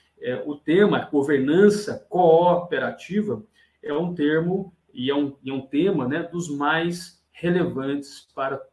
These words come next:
todos os ramos cooperativos, né? Particularmente dois ramos,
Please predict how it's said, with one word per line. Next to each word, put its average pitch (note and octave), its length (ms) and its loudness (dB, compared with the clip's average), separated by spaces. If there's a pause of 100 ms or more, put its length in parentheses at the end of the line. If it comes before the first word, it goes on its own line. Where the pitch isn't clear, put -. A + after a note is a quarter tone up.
todos E3+ 380 -2
os D#3 180 -10
ramos C3+ 320 -8
cooperativos, C#3 1040 -10 (140)
né? D#3+ 240 -10 (1160)
Particularmente A3 640 4
dois G#3 300 4
ramos, F3 640 -4